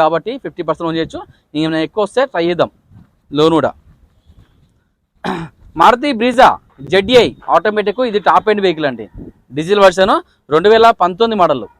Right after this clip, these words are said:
రెండు వేల ఇరవైలో రిజిస్టర్ అయింది. ఈ తెలంగాణ వెహికల్ ఇది. ఈ వెహికల్ ఒక రీడింగ్ వచ్చేసరికి అరవై ఏడు వేలు తిరిగింది. మొత్తం షోరూమ్ ట్రాక్ ఉంది వెహికల్కి. ఈ వెహికల్ ఒక ధర వచ్చి కేవలం ఎనిమిది లక్షల ముప్పై వేలు అండి.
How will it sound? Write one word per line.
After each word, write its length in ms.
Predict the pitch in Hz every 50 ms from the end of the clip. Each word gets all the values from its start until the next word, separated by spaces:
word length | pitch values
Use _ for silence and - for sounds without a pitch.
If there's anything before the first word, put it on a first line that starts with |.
| _ _ _ _ _ 135 147
రెండు 200 | 165 180 208 214 220
వేల 160 | 220 214 214 220 233 247 - - 151 156
ఇరవైలో 360 | 165 185 202 214 214 208 220 196
రిజిస్టర్ 200 | 180 160 - 170 147
అయింది. 180 | 131 117 107 - _ - _ - - - 143
ఈ 40 | 147 - -
తెలంగాణ 360 | 165 175 185 190 190 185 185 180
వెహికల్ 220 | 180 175 165 175 175
ఇది. 120 | 170 220 294 339 - _ _ _ _ _ 160
ఈ 40 | 165 165 156
వెహికల్ 280 | 165 190 196 214 233 240 220
ఒక 60 | 220 202
రీడింగ్ 200 | 202 208 214 208 196
వచ్చేసరికి 320 | 180 - 180 175 240 247 262 - - _ - 147
అరవై 200 | 156 170 185 202 196
ఏడు 100 | 196 190 180 190
వేలు 100 | 202 190
తిరిగింది. 220 | 175 151 135 120 104 - _ _ _ _ 131
మొత్తం 260 | 131 - _ - 208 202 190 -
షోరూమ్ 260 | 190 185 190 185 180
ట్రాక్ 160 | 175 160 147 147
ఉంది 80 | 143 135 135
వెహికల్కి. 280 | 135 135 123 104 104 - _ _ _ _ _ _ _ _ _ 143 147
ఈ 40 | 147 143
వెహికల్ 260 | 156 175 180 220 220 214
ఒక 80 | 202 202 175
ధర 100 | 180 185 190 190
వచ్చి 140 | 185 170 - _ 185
కేవలం 340 | 175 175 175 175 190 240 302 320 - _ _ _ _ _ _ 131
ఎనిమిది 280 | 135 160 185 202 202 196
లక్షల 280 | 185 180 - 185 185 190 190 165
ముప్పై 220 | 147 - 165 156 147
వేలు 140 | 151 151 143 123
అండి. 140 | 104 104